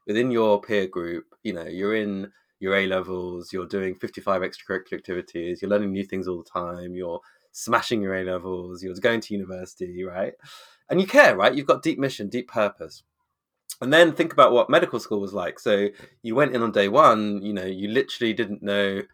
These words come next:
well, I won't say this on the thing, you didn't know where your elbow was, literally, right? You didn't know the anatomy, the biology.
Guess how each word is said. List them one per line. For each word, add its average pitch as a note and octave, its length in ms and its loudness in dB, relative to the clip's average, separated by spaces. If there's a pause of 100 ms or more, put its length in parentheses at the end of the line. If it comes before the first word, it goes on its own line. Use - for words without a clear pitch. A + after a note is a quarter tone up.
(400)
well, A2+ 160 -2
I G#2 40 6
won't G2 180 0
say G#2+ 100 -4
this F#2 180 -4
on F#2+ 100 -8
the F2+ 120 -10
thing, F#2 200 -8
you G#2 60 -6
didn't B2+ 220 -2
know A#2+ 200 4
where A2 120 6
your G2+ 160 4
elbow G2 300 4
was, F#2 340 -4
literally, G2 640 -4
right? G2 260 2
You A#2 100 -4
didn't G#2 220 0
know G#2+ 180 0
the G2+ 320 -2 (120)
anatomy, A#2 460 0
the G#2 100 0
biology. G2+ 560 0